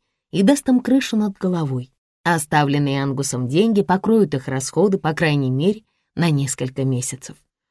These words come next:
Может быть, ей придётся продать Пандору, вернуться в Англию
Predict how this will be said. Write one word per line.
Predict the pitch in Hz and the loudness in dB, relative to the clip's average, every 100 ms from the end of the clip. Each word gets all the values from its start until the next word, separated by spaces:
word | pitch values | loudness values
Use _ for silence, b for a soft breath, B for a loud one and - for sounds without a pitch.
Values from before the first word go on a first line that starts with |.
| _ _ | _ _
Может | - 202 262 247 | 2 6 8 6
быть, | 214 294 - | 6 4 2
ей | 226 | 0
придётся | 220 214 240 247 202 | 2 2 0 -2 -4
продать | 202 185 143 135 - | -2 -2 -2 -4 -6
Пандору, | 131 131 120 - _ _ _ | -4 -4 -6 -12 _ _ _
вернуться | 185 185 165 156 143 139 | -2 0 2 0 0 -2
в | 131 | 0
Англию | 165 202 185 190 | 2 2 0 -4